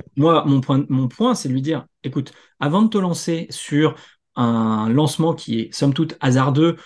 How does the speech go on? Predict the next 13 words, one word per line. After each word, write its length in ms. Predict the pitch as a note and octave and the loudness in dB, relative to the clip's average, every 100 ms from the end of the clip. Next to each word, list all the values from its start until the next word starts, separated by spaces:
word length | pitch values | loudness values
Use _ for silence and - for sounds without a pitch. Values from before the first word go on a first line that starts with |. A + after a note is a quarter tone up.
| - - | -20 -8
euh, 180 | A2+ A2+ | -6 -6
qui 240 | C3 - | -6 -6
peut 160 | C3 D3+ | 0 0
très 160 | - F#3+ | 0 0
bien 100 | G3+ | 0
performer, 440 | F#3 F#3+ F#3+ F3+ | 0 0 2 0
qui 120 | - | -4
peut 180 | C3 C3 | -6 -4
aussi 320 | C#3 - C3+ - | -4 -2 -4 -2
mal 240 | A2 A2 | -2 0
performer, 480 | A2+ - D3 G#3 C4 - - _ - | -4 -2 0 0 -2 -10 -20 _ -4
en 140 | D#3 | -2
plus, 360 | D#3+ F#3+ - | 0 0 -2